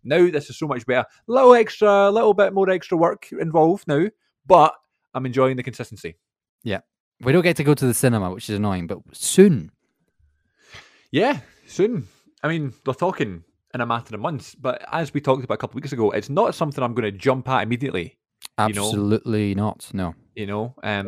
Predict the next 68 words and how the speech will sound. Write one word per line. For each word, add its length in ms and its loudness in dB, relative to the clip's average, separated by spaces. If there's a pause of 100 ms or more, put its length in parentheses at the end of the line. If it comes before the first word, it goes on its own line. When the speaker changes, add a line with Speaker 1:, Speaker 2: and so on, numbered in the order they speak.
Speaker 2:
It 80 -18
Speaker 1:
but, 180 -2
Speaker 2:
won't, 180 4
it 100 2
Speaker 1:
uh, 40 4
Speaker 2:
won't, 140 8
Speaker 1:
it's 80 -6
Speaker 2:
it 20 -6
Speaker 1:
something 100 4
Speaker 2:
won't, 140 4
Speaker 1:
I'm 60 -8
looking 140 -10
forward 140 -18
to. 100 -20 (140)
Speaker 2:
it 80 2
won't 180 4
feel 240 8
right 220 4
for 140 0
a 60 2
very 240 4
long 200 0
time, 360 -4 (120)
I, 100 -8 (180)
Speaker 1:
Yes. 140 -10
Speaker 2:
I 80 -6
feel. 380 -6 (540)
But 120 2
we 40 6
won't, 140 4
Speaker 1:
Did 100 -4
you 80 -2
Speaker 2:
we 40 -2
Speaker 1:
go 60 4
at 20 -
Speaker 2:
won't 100 -2
Speaker 1:
the 60 -6
Speaker 2:
dwell 160 2
on 60 -4
Speaker 1:
cinema 220 -2
Speaker 2:
that. 80 -12
Speaker 1:
when 140 0
it 40 -2
reopened 580 0
back 160 -4
in 60 -8
the 60 -8
summer? 240 -8 (340)
Speaker 2:
No, 120 -8
I 60 -4
didn't. 280 -6 (140)
I 100 -4
didn't. 300 -2
Speaker 1:
No? 200 -10 (280)
Speaker 2:
Not 340 4
out 80 0
of 80 -2
a 140 2
particular, 720 -4 (340)
I 100 -8
just 220 -16
didn't. 260 -10 (840)
Speaker 1:
I 60 -6
went 140 0
a 40 -6
couple 180 0
of 60 -4
times 340 -4